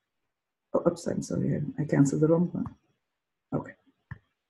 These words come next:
Uh, so four M plus m is five M. Again, if you want to see the m with a number,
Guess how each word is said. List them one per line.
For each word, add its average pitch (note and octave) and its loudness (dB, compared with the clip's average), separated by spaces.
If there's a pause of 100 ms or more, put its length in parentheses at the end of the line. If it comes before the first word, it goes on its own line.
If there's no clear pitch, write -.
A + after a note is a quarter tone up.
(920)
Uh, F3+ 8
so F#3 10
four C#4 12
M A3+ 10
plus G#3 8
m G#3+ 10
is E3+ 8
five E3+ 8
M. E3+ 8
Again, F#3 8
if F3+ 6
you E3+ 10
want E3+ 6
to F3+ 6
see E3+ 4
the D#3 6
m G#3 8
with F3 8
a D#3+ 6
number, G#3 10